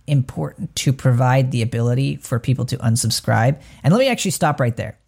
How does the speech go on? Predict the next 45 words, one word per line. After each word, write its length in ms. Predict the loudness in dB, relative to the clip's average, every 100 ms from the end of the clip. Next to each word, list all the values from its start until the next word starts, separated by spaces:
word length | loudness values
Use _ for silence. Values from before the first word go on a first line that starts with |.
| _ _ _ _ -6
because 380 | -2 0 0
some 160 | 0 -2
people 340 | -2 -4 -2
will 140 | -2 -2
say, 440 | -2 0 0 -2 -4
"Okay, 420 | -4 2 2 2
well, 360 | 0 0 0 -2
should 260 | -2 0
I 80 | 2
make 220 | 2 2
it, 80 | 0
like, 260 | -4 -4 0
in 160 | 2
your 160 | 4 2
face? 560 | 0 -2 0 -2 -2
Like, 220 | -2 -2 -2
hey, 420 | 0 0 0 -2
if 160 | -2
you 140 | -2 0
hate 280 | 2 0 -2
me, 200 | -2 0
just 260 | -2 -4
click 220 | -4 -2
this 180 | 0 -2
giant 340 | 0 -2 -2 -2
button 240 | -2 -2
to 120 | -2
unsubscribe." 600 | -2 -2 -4 -6 -2 0
I'm 120 | 2 0
not 160 | -4
saying, 400 | -4 -2 0 2
like, 300 | 4 2 0 -14 -20 -20 -6
make 200 | -2 0
it 200 | -2 -8 _ _ _ _ _ _
in 240 | 0 2
their 160 | 4 2
face. 640 | -2 -2 -2 0 -2 -4
Like, 240 | 0 0 0
even 260 | -2 -2
at 220 | -2 -4 _
the 140 | -6 -6
footer 340 | -2 0 2
of 160 | 2 0
our 180 | -2 -2
emails, 640 | 0 2 2 0 0 -2